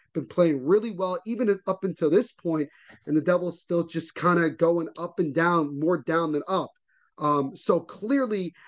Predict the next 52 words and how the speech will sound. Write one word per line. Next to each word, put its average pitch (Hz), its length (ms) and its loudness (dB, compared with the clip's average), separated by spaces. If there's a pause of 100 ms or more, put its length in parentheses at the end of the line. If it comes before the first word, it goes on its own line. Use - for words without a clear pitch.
(120)
there 190 140 6
was 185 180 0
a 175 60 -4
sense 196 460 -2
of - 160 -10
urgency 165 500 -2
going 156 240 4
into 170 180 0
this. 123 220 -12 (220)
Also, 175 580 2 (260)
this 226 220 2
would 233 100 -2
be 220 120 0
the 208 80 6
last, 190 400 0 (120)
this 214 220 2
is 220 160 -8
the 196 80 0
last, 180 420 -2
uh, 165 300 0
home 240 260 -2
game 196 200 -2
for 180 60 -10
the 170 80 -4
Devils 165 360 -2
until 147 760 -2 (580)
January 185 400 0
twenty-second, 160 840 -2
because 120 240 -6
as, 143 240 -2 (340)
as 143 140 -2
I 151 80 6
mentioned 165 320 0
before, 160 260 2
the 147 60 -2
Devils 165 300 0
will 160 80 -14
be 160 60 -6
going 160 280 0
on 160 120 -4
a - 120 -8
pretty 247 240 0
long 185 460 0
road 180 240 -2
trip 147 260 -6
that 143 160 -4
we'll 143 160 2
talk 151 240 -2
about 139 260 0
in 135 100 2
a 131 40 0
little 123 320 -2